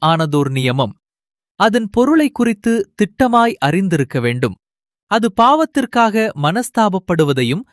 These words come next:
கிறிஸ்து இயேசுவுக்குள்ளாக ஒரு புதிய ஜீவியம் செய்வதையும் குறிக்கிறது. அந்த முறைமையை பெறுவதற்கு அதிக அவசரப்படக்கூடாது. பெற்றோரும் பிள்ளைகளுமாகிய இரு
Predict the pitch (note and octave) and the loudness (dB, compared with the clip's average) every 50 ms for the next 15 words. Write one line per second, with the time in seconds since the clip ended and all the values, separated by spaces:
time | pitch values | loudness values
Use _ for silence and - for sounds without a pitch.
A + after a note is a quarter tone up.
0 | _ _ _ _ - - B3+ C#4+ C#4 - - - C#4 G#3+ G3 A3 C#4 - - C#4+ | _ _ _ _ -4 -2 0 0 0 0 -2 -2 0 2 2 2 0 0 -4 -4
1 | A3+ A#3 G#3 - - A3+ G#3+ G#3+ G#3 G3+ F3 G3 G3 G3 G3+ - - D3+ D#3 D3 | -4 -6 -6 -4 -2 0 2 4 2 2 2 0 -2 -2 -2 -2 0 0 0 0
2 | D3 _ - G3+ A3 A3 C#4 C4+ B3 D#3+ C3+ E3+ G3+ A#3 G#3 A3 G#3 G3 F3 D#3+ | 0 _ -4 -2 2 2 4 4 2 2 0 0 0 2 2 2 2 0 0 -2
3 | - - C#3+ D3 D3 D3+ C#3+ D3 C3+ C#3 E3 F3+ - - C#3+ B2+ A#2+ - B2 A2+ | -2 0 0 0 2 2 2 2 2 0 -2 -4 -4 -2 -4 -2 -2 -2 -4 -2
4 | A2+ G#2 A2+ G#2 - _ _ _ _ _ _ _ _ _ _ _ - A3 A#3+ A#3+ | -2 -2 -4 -6 -6 _ _ _ _ _ _ _ _ _ _ _ -2 0 0 2
5 | A#3+ A#3 G#3+ A#3 C4+ D#4 D#4+ D4+ D4+ C#4+ C4+ B3+ - - - G3+ A3 G#3 G#3 F#3+ | 0 0 2 2 0 0 0 0 -2 0 0 -2 0 0 2 2 2 2 2 0
6 | G3 F#3 - - - C3+ A#2+ - G#3 - _ - D#3+ G3+ G#3+ C#4 C#4 B3+ A#3 F#3 | 0 -2 -2 -4 -2 -2 -2 -2 -4 -6 _ -2 -2 0 2 2 2 2 2 0
7 | E3 F3 E3 - F3 D#3 D3 - D3+ C3+ C3 B2+ - C3 B2+ B2 A#2 A2+ G#2+ G2 | 0 -2 -4 -4 -4 -6 -4 -4 -2 -4 -4 -4 -4 -4 -2 0 0 0 0 -4
8 | G2+ - _ _ _ _ _ _ _ _ _ _ _ - E3+ F3 E3+ - - B3+ | -8 -12 _ _ _ _ _ _ _ _ _ _ _ -2 -2 -2 0 0 0 2
9 | B3 A#3+ A#3 A3 - - F#3+ F#3 G#3 G#3 G3 G3 F#3+ F3+ E3+ E3+ E3+ E3 D3 E3 | 2 2 0 -2 -4 -2 0 0 2 2 2 2 2 2 2 2 0 0 -2 -2
10 | E3 D#3 D3+ D#3 - - C#3 C3+ E3 G3+ A3+ | -2 0 0 -2 -4 -6 -2 0 0 2 0